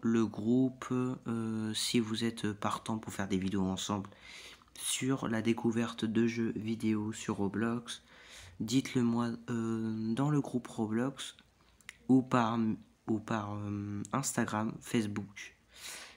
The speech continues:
ou, euh, par le groupe Roblox, comme je vous ai dit. Euh, dites-moi votre, euh, enfin, mettez votre pseudo dans les commentaires du groupe Roblox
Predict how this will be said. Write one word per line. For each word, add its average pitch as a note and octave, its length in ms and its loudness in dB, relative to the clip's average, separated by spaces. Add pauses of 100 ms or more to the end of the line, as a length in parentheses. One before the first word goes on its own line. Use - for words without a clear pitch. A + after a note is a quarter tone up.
(360)
ou, B2 220 2 (120)
euh, G#2+ 680 -2
par A#2 220 2
le G#2+ 120 2
groupe G#2+ 280 -4
Roblox, G#2 420 0
comme A2 180 -2
je G#2 80 0
vous G2+ 160 -4
ai G2+ 80 2
dit. G#2+ 360 -4 (100)
Euh, G2+ 160 0
dites-moi G#2+ 600 -4
votre, G#2+ 460 -4 (1120)
euh, A2 160 2
enfin, G2+ 300 0 (520)
mettez B2 460 4
votre A#2 540 2
pseudo A#2 560 2 (140)
dans A#2 160 2
les A#2+ 120 2
commentaires A2 560 0
du A#2 160 2
groupe B2 240 2
Roblox G2+ 680 0